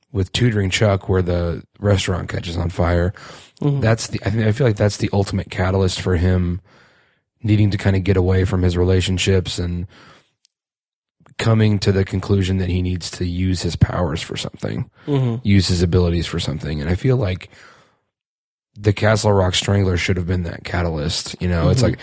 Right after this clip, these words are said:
Speaker 1: it's almost like, why does he need two, two events that powerful to influence him to do what he does? Um, but it was still really awesome. I mean,
Speaker 2: Yeah.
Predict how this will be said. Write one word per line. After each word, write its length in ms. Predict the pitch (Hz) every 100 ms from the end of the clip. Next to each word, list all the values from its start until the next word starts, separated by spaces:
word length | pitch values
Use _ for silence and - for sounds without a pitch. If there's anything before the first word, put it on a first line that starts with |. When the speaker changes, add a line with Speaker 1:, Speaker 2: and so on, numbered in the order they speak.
| -
Speaker 1:
it's 140 | - 120
almost 120 | 107
like, 100 | 101
why 160 | 104
does 140 | 110 107
he 60 |
need 240 | 107 98 90
two, 600 | - 104 98 95 95 90 _ _ _ _ _ _ _ _
two 220 | - 131
events 540 | 120 110 98 110 107 -
that 420 | 95 95 98 -
powerful 800 | - 92 92 87 - 78 80 78 _ _ _ _ _ _ _ _
to 140 | -
influence 460 | 107 101 104 101 95
him 140 | 98 90
to 80 |
do 160 | 90 95
what 120 | 90
he 80 | 82
does? 580 | 80 80 73 95 - - - - _ _ -
Um, 540 | 60 71 71 69 110 _ _ _ _ -
but 400 | 117 107 - _ _ _ -
it 100 | 104
was 140 | 92 -
still 220 | - 95
really 320 | - - -
awesome. 480 | - - - 92 110 -
I 60 | 107
mean, 320 | 95 95 92 - -
Speaker 2:
Yeah. 380 | 165 156 131